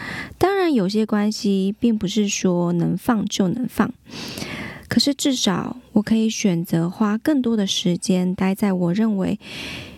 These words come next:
相处舒适的关系里面。同时，你也会发现，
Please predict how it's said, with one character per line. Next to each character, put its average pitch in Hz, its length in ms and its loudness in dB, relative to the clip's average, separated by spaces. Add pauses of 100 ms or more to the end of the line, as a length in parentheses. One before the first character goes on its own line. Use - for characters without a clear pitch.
(140)
相 349 280 0
处 - 200 -2
舒 269 220 0
适 - 180 0
的 - 100 -2
关 196 240 0
系 202 160 -2
里 185 160 0
面。 180 320 0 (520)
同 247 260 2
时， 254 320 0
你 247 140 2
也 202 40 2
会 196 160 2
发 175 240 -2
现， 180 420 0